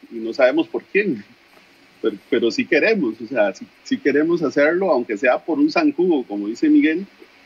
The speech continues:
eh, Manuel, perdón, pero queremos hacerlo por alguien. Y ya, digamos,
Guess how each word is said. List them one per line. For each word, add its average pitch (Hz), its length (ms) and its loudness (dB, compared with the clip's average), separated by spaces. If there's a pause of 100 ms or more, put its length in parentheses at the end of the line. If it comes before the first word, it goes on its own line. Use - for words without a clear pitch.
(300)
eh, 117 180 2
Manuel, 113 300 0
perdón, 156 400 0 (320)
pero 110 220 2
queremos 123 380 0
hacerlo 147 460 0
por 98 180 -6
alguien. 92 560 -6
Y 107 440 -2
ya, 107 180 2
digamos, 135 640 -4